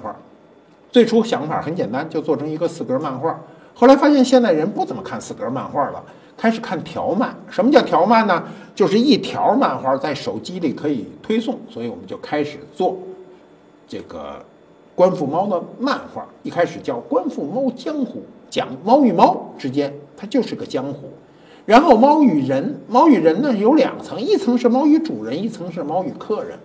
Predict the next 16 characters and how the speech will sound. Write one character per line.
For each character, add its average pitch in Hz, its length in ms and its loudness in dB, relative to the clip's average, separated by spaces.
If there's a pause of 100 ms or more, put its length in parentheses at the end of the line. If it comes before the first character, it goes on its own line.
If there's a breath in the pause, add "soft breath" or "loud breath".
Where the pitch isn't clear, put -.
(420 loud breath)
再 254 160 10
有 156 140 6
就 143 120 0
是 127 140 -6
猫 160 240 0
与 139 80 -4 (100)
文 - 160 -10
物 170 160 -6
之 113 140 -12
间 131 180 -6
的 113 60 -12
关 139 260 -4
系。 - 140 -12 (760 soft breath)
那 165 120 -4
我 123 240 -4
们 120 240 -8